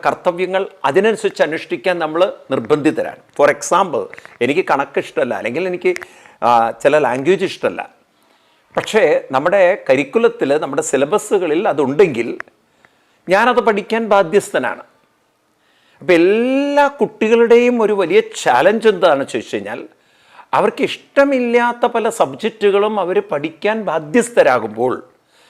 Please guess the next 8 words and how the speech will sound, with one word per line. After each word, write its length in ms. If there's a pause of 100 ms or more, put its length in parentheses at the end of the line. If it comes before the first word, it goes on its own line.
(260)
ഒരു 120
സാമൂഹ്യ 600
വ്യവസ്ഥിതിയുടെ 720
ഭാഗമാകുമ്പോൾ 1160 (260)
ചില 180
കർത്തവ്യങ്ങൾ 720
അവരനുഷ്ഠിച്ചേ 680
പറ്റുള്ളൂ. 400